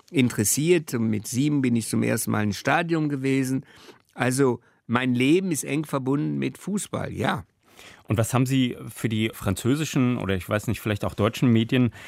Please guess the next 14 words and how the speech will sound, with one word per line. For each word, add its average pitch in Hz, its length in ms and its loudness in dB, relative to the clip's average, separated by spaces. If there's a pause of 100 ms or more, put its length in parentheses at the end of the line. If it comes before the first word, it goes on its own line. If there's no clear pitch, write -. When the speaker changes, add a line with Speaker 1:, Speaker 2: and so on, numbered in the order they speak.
(160)
Speaker 2:
in 107 140 2
Sachen 120 240 4
Fußball 117 380 -2
gemacht? 92 340 -4 (840)
Speaker 1:
Ja, 165 140 4
ich 175 260 -4
war, 160 440 2
äh, 147 240 2
sowohl, 151 720 2
äh, 127 460 2
eine 123 140 -2
Zeit 139 380 -2
lang 127 260 0
Radio-Co-Kommentator, 165 1800 0